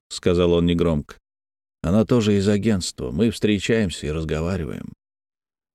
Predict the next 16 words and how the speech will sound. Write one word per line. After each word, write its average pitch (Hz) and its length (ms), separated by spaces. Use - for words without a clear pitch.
Но 90 180
это 110 280
панорамное 107 680
окно 104 420
библиотеки 90 840
в 62 100
моей 73 320
вилле». 76 580
«Не 160 140
смотри 185 380
на 123 120
этот 104 280
туман 131 380
и 107 40
скалистый 110 520
берег», — 101 260